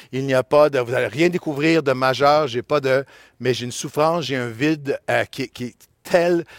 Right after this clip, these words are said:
que ça doit cesser. Je veux m'excuser à l'avance à ma famille, m'excuser à mes collègues. » Et c'était tellement saisissant, je, j'ai pu voir ces vidéos, c'était tellement saisissant parce que le jeune homme a envoyé le vidéo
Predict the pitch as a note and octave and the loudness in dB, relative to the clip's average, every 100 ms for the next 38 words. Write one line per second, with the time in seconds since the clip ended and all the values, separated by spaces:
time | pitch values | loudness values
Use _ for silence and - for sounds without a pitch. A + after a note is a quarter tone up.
0 | - - - C#3 D#3+ D3 C3 E3+ C3 C#3 | -20 -8 -2 2 2 2 0 -2 -4 -2
1 | E3 - - F3 C#3 D#3 E3 E3 - - | -2 -2 -6 -6 -2 2 2 0 -6 0
2 | D3+ D3 D3+ - C#3 B2+ C3+ C#3 D3+ D3 | 2 4 2 0 -4 -4 -4 -6 -4 -4
3 | - - D3 F#3+ D#3+ B2 C#3 C3 C#3+ C#3 | -4 -6 2 2 2 -2 0 2 0 -2
4 | - - - D3 - D3+ E3+ E3+ F#3 A3 | -16 -14 -6 -4 0 2 2 0 2 2
5 | A3 - - - F3 C#3 C3 F#3+ F3 C3+ | 0 -10 -10 -2 0 0 0 2 2 2
6 | C#3 A#2 C#3+ - B2+ D#3 G3+ F#3 C#3 A#2+ | -2 -2 -6 -8 0 4 4 2 -6 -6
7 | B2 C3 B2 - D3 E3+ G#3 - F3 C#3+ | -4 -4 -4 -4 -2 -2 -2 -2 -2 -2
8 | B2+ - C3+ C3+ _ _ _ _ _ _ | -4 -2 -2 -2 _ _ _ _ _ _
9 | - C3+ - D3+ C#3 A#2+ C3+ D3+ F3 E3+ | -4 -4 0 2 2 2 2 4 2 0
10 | C#3 - - B2+ B2+ - _ - A2+ D#3 | -8 -14 -2 2 2 0 _ -8 0 2
11 | F3+ F3+ E3+ C#3+ C3+ B2 C3+ | 2 0 -2 -2 0 0 -2